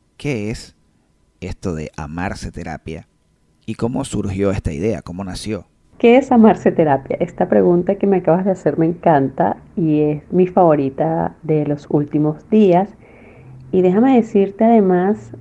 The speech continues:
Speaker 2: que es una primicia, ¿ya? Para el público, eh,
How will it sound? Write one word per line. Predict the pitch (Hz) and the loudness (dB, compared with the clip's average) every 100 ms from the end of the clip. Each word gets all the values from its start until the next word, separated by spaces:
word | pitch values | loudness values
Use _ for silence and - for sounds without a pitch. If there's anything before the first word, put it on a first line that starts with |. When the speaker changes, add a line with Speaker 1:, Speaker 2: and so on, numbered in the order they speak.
| - | -10
Speaker 2:
que | - 175 165 | 0 2 2
es | 165 - | -2 -2
una | 175 202 202 | 0 0 0
primicia, | 180 165 165 165 165 - 156 156 147 175 - 196 190 160 | 2 4 6 4 0 -6 -4 -4 -8 -12 -14 -14 -10 -2
¿ya? | 185 247 - | -2 -2 -2
Para | 175 | 0
el | 156 | 0
público, | 156 - 180 175 170 170 - 196 214 - - - - - - - - | -2 0 2 2 0 -2 -4 -4 -4 -14 -20 -20 -20 -20 -20 -18 -4
eh, | 170 170 160 156 156 151 156 | 0 2 2 0 -2 -2 -4